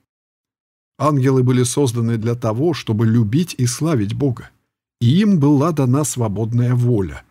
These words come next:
ещё до людей. Некоторые ангелы последовали за самым прекрасным и сильным из сотворённых ангелов Люцифером.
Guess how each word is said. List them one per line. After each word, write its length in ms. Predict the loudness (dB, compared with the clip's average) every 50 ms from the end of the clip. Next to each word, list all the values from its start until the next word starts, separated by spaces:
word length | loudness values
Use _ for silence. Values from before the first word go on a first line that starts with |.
| _ _ _ _ _
ещё 480 | -8 -4 -2 -2 0 -2 -2 0 0 0
до 220 | 2 2 0 0
людей. 480 | 0 0 -2 -4 -6 -10 -12 -12 -18 _ _ _ _ _ _ _ _ _ _ _ _ _ _ -4 -2
Некоторые 520 | 0 0 2 0 0 0 0 2 2 2
ангелы 420 | 2 2 2 2 2 2 2 2 0
последовали 720 | 0 -2 -2 -2 -2 -2 0 0 2 0 0 -2 -4 -4 -4
за 180 | -6 -6 -6 -6
самым 360 | -4 -4 -4 -4 -4 -4 -4
прекрасным 800 | -6 -8 -8 -6 -4 -2 -2 -2 -2 -2 -4 -6 -6 -6 -8 _ _ _ _ _ _ -6
и 140 | -4 -4 -2
сильным 540 | -4 -4 -2 0 0 2 2 2 2 0
из 180 | -2 -2 -4 -4
сотворённых 680 | -4 -6 -6 -6 -4 -2 -2 0 0 0 -2 -4 -4 -2
ангелов 580 | 0 0 0 0 0 0 -2 -2 -4 -6 -10 _ _ _ _ _ _ -8
Люцифером. 800 | -4 -4 -4 -4 -4 -6 -6 -6 -4 -2 -2 -2 -2 -4 -8 -14